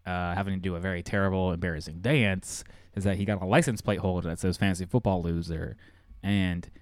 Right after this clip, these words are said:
he's told me he's put it on, but I haven't actually seen it with my eyeballs,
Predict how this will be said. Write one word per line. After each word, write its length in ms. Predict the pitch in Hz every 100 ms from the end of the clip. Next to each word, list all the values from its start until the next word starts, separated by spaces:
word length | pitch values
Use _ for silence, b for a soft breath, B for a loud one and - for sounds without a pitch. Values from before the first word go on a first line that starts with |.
| b b
he's 200 | 117 117
told 280 | - 294 247
me 160 | 175
he's 160 | 127 107
put 160 | 120
it 120 | 110 101
on, 240 | 101 87
but 120 | 104
I 20 |
haven't 160 | 120 151
actually 280 | 131 - 101
seen 380 | - - 123 120
it 120 | 113
with 160 | 104
my 320 | 98 87 85 98
eyeballs, 560 | 120 135 147 156 -